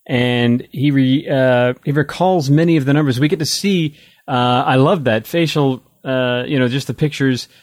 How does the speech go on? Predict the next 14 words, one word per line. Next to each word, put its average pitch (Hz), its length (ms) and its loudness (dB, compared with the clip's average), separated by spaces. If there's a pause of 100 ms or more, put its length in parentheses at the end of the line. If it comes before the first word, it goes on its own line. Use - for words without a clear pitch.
(160)
of 123 460 0 (320)
a 135 80 0
number 160 340 2
of 135 400 2
the 131 100 -2
past 127 360 -2
numbers. 120 480 0 (360)
And, 117 540 0
uh, 107 160 0
that 185 160 2
was 151 160 -2
cool. 104 340 -2
I, 123 120 0
I, 127 840 -4